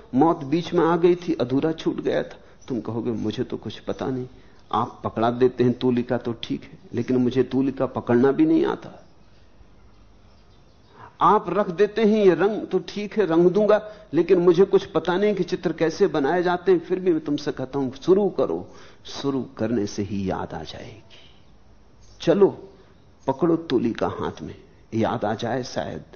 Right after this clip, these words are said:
ऐसा हुआ दूसरे महायुद्ध में, एक सैनिक गिरा चोट खाकर, उसकी स्मृति खो गई गिरते ही। सिर पे चोट लगी, स्मृति के तंतु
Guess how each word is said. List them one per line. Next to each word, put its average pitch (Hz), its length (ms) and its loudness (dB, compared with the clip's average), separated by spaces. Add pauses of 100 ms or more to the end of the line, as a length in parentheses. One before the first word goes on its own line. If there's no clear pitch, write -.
(280)
ऐसा 127 220 -6
हुआ 135 280 -2
दूसरे 113 420 -4
महायुद्ध 107 420 -4
में, 110 160 -4 (960)
एक 123 200 -2
सैनिक 139 580 0
गिरा 117 260 2
चोट 95 340 -6
खाकर, 95 400 -6 (340)
उसकी 123 300 -2
स्मृति 110 440 -4
खो 104 200 -4
गई 95 200 -2
गिरते 87 360 -6
ही। - 200 -10 (340)
सिर 147 200 0
पे 139 140 -2
चोट 127 360 -2
लगी, 110 400 -6 (480)
स्मृति 131 480 0
के 110 140 -4
तंतु 107 460 -4